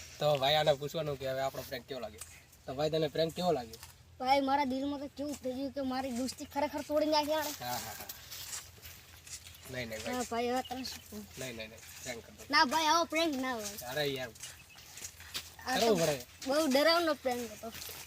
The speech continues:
Speaker 1: તો મિત્રો, તમે પણ કહેજો કે આ વીડિયો કેવો લાગ્યો ને કેવો ના લાગ્યો. અને તમારા મિત્ર સાથે આવું થાય તો તમે એને મનાવી લેજો, એકવાર મનાવવાની કોશિશ કરજો. અને જો એ મારવા ઉપર આવી જાય તો સમજી લો કે આપણી દોસ્તી પાકી,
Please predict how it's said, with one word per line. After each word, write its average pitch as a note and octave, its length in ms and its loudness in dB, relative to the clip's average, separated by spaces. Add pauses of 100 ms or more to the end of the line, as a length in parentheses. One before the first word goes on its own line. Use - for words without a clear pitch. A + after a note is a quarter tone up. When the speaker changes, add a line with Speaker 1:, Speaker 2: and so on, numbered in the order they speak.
(120)
Speaker 1:
તો E3 120 2
મિત્રો, E3 380 2
તમે D#3+ 260 0
પણ E3 160 0
કહેજો D#3+ 380 0
કે D3 340 0
આ C#3+ 240 -6
વીડિયો C#3 260 -4
કેવો C#3+ 260 -4
લાગ્યો C#3+ 280 -4
ને C#3+ 120 -6
કેવો C3 260 -10
ના B2+ 140 -4
લાગ્યો. C#3 320 -4
અને C#3 300 -12
તમારા C3 360 -6
મિત્ર C3 360 -10
સાથે B2+ 260 -10
આવું B2+ 260 -12
થાય C#3 260 -4 (920)
તો B2+ 60 -14 (160)
તમે C3 180 -6
એને C3 180 -4
મનાવી B2+ 340 -4
લેજો, C#3 320 -8
એકવાર B2+ 360 -10
મનાવવાની B2 380 -10
કોશિશ B2+ 440 -8
કરજો. C#3 320 -6
અને B2+ 260 -12
જો A#2+ 160 -12
એ B2 140 -10
મારવા A#2+ 400 -10
ઉપર A#2+ 240 -10
આવી C3+ 160 -2
જાય D3 240 -4
તો B2+ 140 -10
સમજી D#3 300 -8
લો E3+ 160 -2
કે D#3 160 -4
આપણી C#3+ 240 -6
દોસ્તી C3+ 540 -8
પાકી, D3+ 420 -6